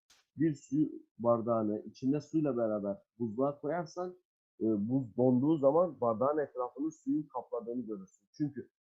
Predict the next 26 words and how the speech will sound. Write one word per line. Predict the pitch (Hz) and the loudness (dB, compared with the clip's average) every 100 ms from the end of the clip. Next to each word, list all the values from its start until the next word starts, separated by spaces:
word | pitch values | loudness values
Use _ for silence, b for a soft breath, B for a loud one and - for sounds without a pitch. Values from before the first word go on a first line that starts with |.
| _ | _
buz | 131 156 131 98 | -2 0 0 0
dondukça | 123 127 143 175 - - 170 160 | 2 4 2 0 -2 0 0 0
hacmi | 117 113 120 160 180 _ _ _ _ | -4 -2 0 -2 -4 _ _ _ _
büyümeye | 110 113 110 113 | -4 0 2 0
başlar. | 101 - | -2 -4
Su | 160 160 | 0 2
dondukça | 117 123 147 170 147 107 | 4 2 2 -2 -4 -4
hacmi | 110 107 156 202 - _ _ _ - | -6 -2 -2 -2 -8 _ _ _ -12
büyümeye | 101 120 117 127 135 | -2 0 2 4 4
başlar. | 113 101 - 170 - _ _ _ _ _ | 2 -4 -10 -14 -14 _ _ _ _ _
Ama | 160 185 185 - | 0 2 0 0
öbürleri | 160 165 175 170 | 0 2 2 2
öyle | 170 165 | 2 0
değildir. | 156 123 101 110 | 0 0 -2 -4
Bir | 156 | -2
yağı | 151 143 147 160 - _ | 4 6 4 2 -8 _
götür | 135 135 160 131 110 | -6 -4 -6 -6 -4
dondurucuya | 127 135 131 123 151 151 | 0 2 0 0 -2 -2
koy. | 175 190 - _ _ _ _ _ | -6 -8 -10 _ _ _ _ _
Ağzına | 127 135 131 165 160 | 4 4 4 2 2
kadar | 139 135 120 | 2 2 2
dolu | 135 143 | 0 0
bir | 147 | -6
kap | - 127 - _ _ 120 | -6 -8 -8 _ _ 0
dondurucuya | 131 131 135 120 156 156 | 2 2 0 0 0 2
koy. | 180 | -4